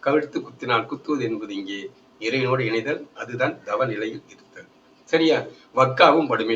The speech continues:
வக்கா என்பது என்ன? இப்படி தவம் புரியும் போது ஒண்ணு நடக்கிறது. அதாவது கிராமத்துல பாத்தீங்கன்னா அவன் வக்கற்றவன்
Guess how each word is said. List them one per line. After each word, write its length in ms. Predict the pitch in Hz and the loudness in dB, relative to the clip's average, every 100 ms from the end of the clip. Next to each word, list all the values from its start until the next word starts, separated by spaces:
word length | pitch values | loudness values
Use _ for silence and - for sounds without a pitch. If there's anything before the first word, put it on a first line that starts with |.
| - | 0
வக்கா 320 | 120 - 175 | 0 4 6
என்பது 320 | 139 117 120 101 | 6 2 -2 -4
என்ன? 260 | 95 92 - _ 170 | -4 -6 -10 _ -4
இப்படி 300 | 170 185 170 | 0 2 4
தவம் 300 | 131 190 170 | 4 4 2
புரியும் 260 | 156 135 | 2 0
போது 220 | 127 123 117 113 | -2 -2 -2 -2
ஒண்ணு 180 | 117 117 | -4 -2
நடக்கிறது. 420 | 107 117 110 101 | -2 -2 -4 -4
அதாவது 360 | 117 147 156 135 | 0 2 2 2
கிராமத்துல 440 | - 120 156 139 117 | 2 2 2 -2 -4
பாத்தீங்கன்னா 420 | 117 117 117 127 117 - - - - | -4 -2 0 0 0 -4 -18 -20 0
அவன் 200 | 131 147 | 2 6
வக்கற்றவன் 640 | 135 131 180 - 131 127 | 4 6 4 6 2 2